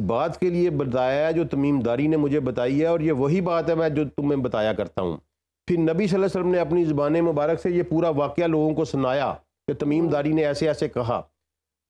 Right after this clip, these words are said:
फिर उसके आखिर में नबी सल्लल्लाहु अलैहि वसल्लम ने फरमाया कि वो शाम के समुंदर में नहीं है, वो यमन के समंदर में नहीं है, वो मशरिक में है, वो मशरिक में है, वो मशरिक में है।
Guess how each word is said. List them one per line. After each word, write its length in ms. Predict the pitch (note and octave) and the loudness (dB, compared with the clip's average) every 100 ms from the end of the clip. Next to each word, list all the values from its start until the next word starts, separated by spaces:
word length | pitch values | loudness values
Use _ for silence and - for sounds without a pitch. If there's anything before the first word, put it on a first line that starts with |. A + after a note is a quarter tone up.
| - | -6
फिर 120 | G#3 A#3 | -2 0
उसके 240 | A3+ G#3+ | 0 0
आखिर 280 | F#3+ F3+ G3 | 0 0 0
में 120 | F3+ | 2
नबी 200 | E3 D#3 | 2 0
सल्लल्लाहु 260 | D3+ D3 C#3+ | -2 -2 0
अलैहि 140 | C#3 | 0
वसल्लम 120 | C3 | 0
ने 60 | C3 | 0
फरमाया 500 | B2 A#2+ A2+ B2+ D#3 | 0 0 2 2 0
कि 760 | D#3+ _ _ _ _ - D#3 | -4 _ _ _ _ -4 0
वो 260 | D3+ C#3 D#3 | 0 2 0
शाम 460 | - - C3 D3 E3 | 0 -2 0 0 0
के 140 | F3 | -2
समुंदर 420 | D#3+ D3 C#3+ D3 | 0 -2 0 0
में 220 | D3 D3 D3+ | 2 2 2
नहीं 360 | B2 A2+ C#3 | 2 0 0
है, 200 | C3 A2 E2+ - _ _ _ _ _ _ A#2+ | 0 0 -2 -8 _ _ _ _ _ _ -2
वो 100 | C#3+ | -2
यमन 400 | A2 B2+ D#3 F3 | 0 0 0 0
के 140 | F#3 | -2
समंदर 560 | - - C#3 C3 C3 C#3+ | -4 -6 -2 0 0 0
में 120 | C#3+ | 2
नहीं 280 | B2+ B2 C3+ | 2 2 2
है, 140 | B2 | 2
वो 120 | A#2+ | 2
मशरिक 460 | C3 A#2+ A#2 D#3 D#3 | 0 0 0 -2 0
में 140 | D#3 | 0
है, 220 | C#3+ C3+ C3+ | 2 0 0
वो 120 | B2 | 0
मशरिक 480 | F#2+ A#2 D#3+ D3+ C#3 | 0 -2 -2 -2 0
में 140 | C3 | 0
है, 180 | B2+ B2+ | 2 2
वो 120 | A#2+ | 0
मशरिक 400 | A#2+ C#3+ D3 A2 | 0 -2 -4 -2
में 160 | F2+ D2+ | -4 -4
है। 160 | C#2 | -8